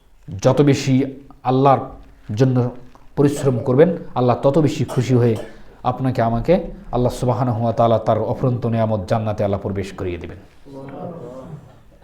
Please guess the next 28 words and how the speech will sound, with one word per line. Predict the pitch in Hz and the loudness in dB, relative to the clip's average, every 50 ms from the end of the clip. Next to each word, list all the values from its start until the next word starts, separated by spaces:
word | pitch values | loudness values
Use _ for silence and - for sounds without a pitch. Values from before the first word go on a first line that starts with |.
| - - - - - _ _ _ _ - | -20 -20 -20 -20 -20 _ _ _ _ 0
কিন্তু | 214 214 185 226 | 2 4 4 4
পিছিয়ে | - - 254 247 - - 285 277 | 4 6 6 6 8 6 4 4
থাকলে | - 233 220 269 262 | 4 2 4 4 6
হবে | 220 254 262 254 | 6 6 4 4
না। | 190 - - - - 208 190 175 - - - - - - - - - - - - - - - - - - - _ - _ - - | 2 0 -4 -8 -10 -12 -12 -14 -14 -16 -18 -20 -20 -20 -20 -20 -20 -20 -20 -20 -20 -20 -20 -20 -20 -20 -20 _ -20 _ -2 4
ওই | 135 175 214 202 | 6 6 8 8
জমিনে | 147 185 196 196 202 196 | 8 8 8 8 8 6
ধান | 180 151 - 160 180 185 180 160 | 6 6 6 6 4 6 6 6
গেড়ে | 165 170 185 185 | 8 8 10 10
আসছেন, | 175 165 - - - - 180 165 156 156 - - - - - - - - | 8 6 4 0 2 2 2 2 2 -2 -8 -10 -16 -20 -20 -8 0 4
পাঁচ | 165 165 156 - | 4 4 4 2
কেজি | - 170 160 165 160 | 2 2 4 4 6
ধান, | 135 139 151 151 143 | 6 4 4 4 2
ষোলো | - - 151 156 | 2 4 4 6
ধান | 147 143 139 139 | 6 6 4 2
ফেলিয়েছেন, | - 151 143 143 135 143 143 139 147 - - - - - - - 120 | 2 2 2 4 4 4 2 2 0 -6 -10 -18 -20 -18 -8 -4 0
গাড়িয়ে | 143 143 143 143 147 143 | 2 4 4 6 6 6
আসছেন, | 139 143 - - 147 135 | 6 4 2 0 0 0
ওখানে | 135 135 139 139 135 | 2 2 2 2 2
যদি | 131 127 127 | 2 0 -2
সেবা | 127 - 135 131 131 | -2 0 2 2 2
যত্ন | 131 135 127 131 | 2 2 2 2
না | 127 127 127 | 2 2 2
করেন, | 123 127 113 | 0 2 2
ধান | 117 123 123 | 4 4 6
আসবে? | 131 131 139 170 208 165 - - - - - - - - - _ _ _ - - - _ _ - - - | 6 6 6 6 6 6 4 2 -6 -14 -18 -20 -20 -20 -20 _ _ _ -20 -20 -20 _ _ -20 -14 -6
আসবে | - 110 90 90 87 87 | -6 -4 -4 -4 -6 -8
না। | 95 92 | -8 -10